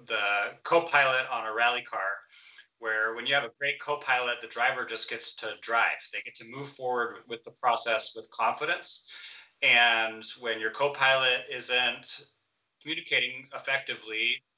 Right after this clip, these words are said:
you have to slow down in order to continue moving forward safely. And so when you have those great instructions, you, you really can move forward through the assembly. Um, and, you know, our goal is, is to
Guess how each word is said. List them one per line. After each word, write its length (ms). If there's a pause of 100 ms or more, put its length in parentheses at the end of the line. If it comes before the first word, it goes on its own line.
(140)
you 140
have 260
to 60
slow 260
down 320
in 80
order 300
to 340
continue 460
moving 180
forward 320
safely. 580 (120)
And 100
so 380 (420)
when 100
you 80
have 120
those 180
great 180
instructions, 1080 (140)
you, 100 (220)
you 160 (240)
really 280
can 160
move 140
forward 340
through 140
the 80
assembly. 720
Um, 480 (880)
and, 400
you 80
know, 220
our 220
goal 280
is, 440
is 280
to 140